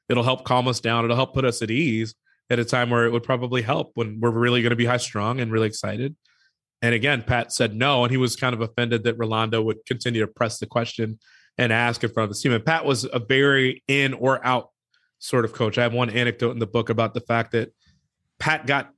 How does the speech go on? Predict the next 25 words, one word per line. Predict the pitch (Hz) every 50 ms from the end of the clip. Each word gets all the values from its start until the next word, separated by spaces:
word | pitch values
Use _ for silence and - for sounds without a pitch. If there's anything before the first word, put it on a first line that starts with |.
| _ _ _ _ _ _ -
angry | 123 139 156 156 131 131 123 117
one | 113 123 120 113
time | 110 - 120 113 110 110 110
with | 110 110 -
the | 120
team | 113 - - 135 127 113
president, | - - 131 120 110 120 113 -
Dave | 120 117 110 110
Checketts, | - - 139 135 - - 110 104 - - - _ _ _ _ _ _ _ _ -
during | 131 127 123 120 117
those | 117 110 98
years | 117 117 117 113 113 107 - - _ _ _ _ _ _ -
because | 131 120 - 139 123 -
he | - 156
could | 156 160 160 135
overhear | 123 131 127 123 135 123 107 139 139 127
Dave | 117 131 123 120 117
Checketts | - - 131 - 120 113 -
having | 127 120 113 120
a | 117 107
conversation | - 123 120 117 113 107 - 117 113 107
with | 113 110
Dave | 95 110 110 110
Checketts' | - 117 110 113 110 120 117 139
wife | 180 185 160 131 127 123 -